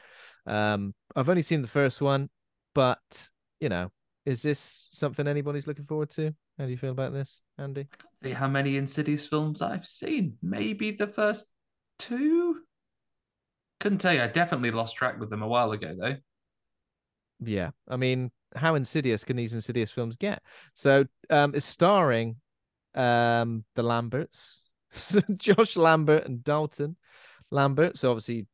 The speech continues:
Speaker 1: uh, Josh Lambert played by Patrick, um, Wilson. That's right, yeah. Um, so he heads east to drop his son Dalton off at an idyllic ivy-covered university. I don't know <laughs> why that's written in the synopsis.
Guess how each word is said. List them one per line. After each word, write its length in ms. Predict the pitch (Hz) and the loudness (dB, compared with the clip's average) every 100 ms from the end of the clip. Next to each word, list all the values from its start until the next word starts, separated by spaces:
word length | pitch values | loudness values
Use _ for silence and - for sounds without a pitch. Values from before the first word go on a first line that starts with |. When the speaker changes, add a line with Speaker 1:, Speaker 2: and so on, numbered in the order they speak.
| _ | _
Speaker 1:
uh, 180 | 123 110 | -2 -2
Josh 260 | 101 113 120 | -2 -2 -2
Lambert 260 | 107 92 | -2 -2
played 180 | 120 107 | -2 -2
by 140 | 98 101 - | -2 -6 -8
Patrick, 460 | 110 - 113 107 - - - | -8 -6 -6 -6 -8 -20 -10
um, 720 | 107 101 101 101 98 101 101 - _ _ _ | -2 0 2 2 0 -2 -6 -12 _ _ _
Wilson. 420 | 120 123 - 262 _ | 0 0 -2 -8 _
That's 180 | 107 - | -12 -8
right, 160 | 87 | -4
yeah. 120 | 104 - _ - - - - | -4 -6 _ -18 -18 -16 -2
Um, 360 | 127 127 127 _ _ _ _ _ _ _ _ - | 4 4 2 _ _ _ _ _ _ _ _ -8
so 500 | - 127 127 127 - | 2 6 6 4 0
he 120 | 143 120 | -6 2
heads 300 | 190 147 160 | 2 2 -4
east 200 | 208 143 | -4 -6
to 60 | |
drop 200 | 127 180 | -2 0
his 120 | 143 | -2
son 200 | - 156 143 | 0 -2 2
Dalton 360 | 156 160 151 - | 0 0 -4 -2
off 200 | 175 - | 0 0
at 80 | |
an 80 | 117 | 0
idyllic 500 | 120 117 156 190 - _ | 0 0 0 0 -6 _
ivy-covered 760 | 139 175 185 196 165 156 175 | 6 6 4 0 0 2 0
university. 760 | 160 185 196 233 226 196 - 113 | 0 0 4 2 2 -4 -4 -2
I 40 | |
don't 160 | 117 143 | 0 0
know 160 | - 143 | 2 4
<laughs> 40 | |
why 80 | 190 | 6
that's 420 | 170 180 - - 165 175 | 6 6 4 -4 -2 4
written 220 | 214 160 | 6 4
in 160 | 165 165 | -2 -2
the 100 | 165 | -4
synopsis. 500 | - 160 165 - 127 | -6 -2 -2 -2 -10